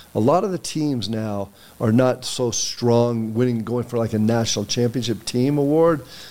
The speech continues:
but, like, we have gotten super strong in the individual. Now, you get enough individuals, you put 'em together. I mean, the teams that win national championships,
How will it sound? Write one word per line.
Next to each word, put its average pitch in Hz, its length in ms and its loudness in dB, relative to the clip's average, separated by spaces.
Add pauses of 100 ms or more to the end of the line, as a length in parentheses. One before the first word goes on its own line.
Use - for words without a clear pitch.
(160)
but, 117 120 4
like, 120 220 4
we 120 180 4
have 123 120 -2
gotten 104 240 -6
super 127 460 -4
strong 113 340 -4
in 110 80 -4
the 107 120 -6
individual. 98 760 -8 (360)
Now, 120 280 4
you 139 200 2
get 123 200 4
enough 123 340 -2
individuals, 110 560 -4
you 101 60 -12
put 131 160 -4
'em 113 80 -2
together. 113 480 -4 (400)
I 113 80 0
mean, 120 160 4
the 110 80 0
teams 160 300 2
that 107 120 4
win 120 380 0 (100)
national 113 340 -6
championships, 120 760 -6